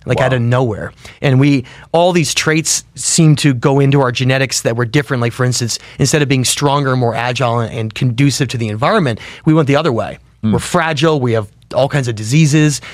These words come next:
Speaker 1: So, like, we were, like, messed around with. And then at the same time, though, we seem to be, like, divinely connected to a higher consciousness, to something, something greater,
Speaker 2: Hmm.
Speaker 1: something far different than just, um, like, a primitive animal.
Speaker 2: Yeah.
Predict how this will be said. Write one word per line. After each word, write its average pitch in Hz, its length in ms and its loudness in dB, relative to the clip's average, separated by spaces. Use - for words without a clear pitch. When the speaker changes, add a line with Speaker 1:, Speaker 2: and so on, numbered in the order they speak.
Speaker 1:
So, - 160 -2
like, 165 220 -2
we 220 140 4
were, 233 80 4
like, 131 120 -2
messed 147 360 -4
around 143 300 0
with. - 260 -10
And 170 160 2
then 170 280 4
at 147 100 0
the 135 80 -8
same 143 300 0
time, 220 360 0
though, 110 400 0
we 143 140 2
seem 151 300 2
to 131 80 0
be, 123 380 2
like, 123 200 -2
divinely 135 500 0
connected 131 420 -4
to 117 120 0
a 110 40 2
higher 110 300 -2
consciousness, 120 600 -4
to 110 80 -12
something, 120 580 -4
something 110 340 -6
greater, 123 520 -4
Speaker 2:
Hmm. 117 240 -2
Speaker 1:
something 147 400 0
far 135 500 0
different 131 540 -2
than 117 180 0
just, - 440 -4
um, 107 340 -2
like, 113 140 -2
a 117 60 -4
primitive 113 500 -2
animal. 110 480 -4
Speaker 2:
Yeah. 98 300 0